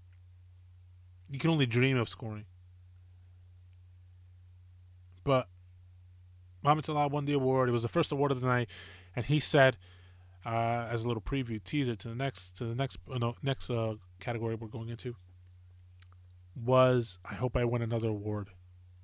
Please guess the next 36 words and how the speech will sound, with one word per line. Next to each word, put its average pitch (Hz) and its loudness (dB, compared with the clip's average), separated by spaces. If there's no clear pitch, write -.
coming 110 -8
up 98 -12
tonight." 104 -10
I 139 6
really 143 6
didn't 120 2
care 110 -4
for 107 -6
this 101 -8
award. 101 -14
Mohamed 127 0
Salah 131 4
scored 127 -4
that 127 0
goal. 120 0
He 160 0
didn't 180 8
even 156 8
win 160 6
the 139 10
best. 151 8
It 165 6
wasn't 196 10
even 196 6
in 170 2
the 156 4
top 170 6
ten 165 4
goals 139 10
of 139 2
the 135 8
season 135 4
for 127 0
the 117 -2
Premier 123 6
League. 95 -8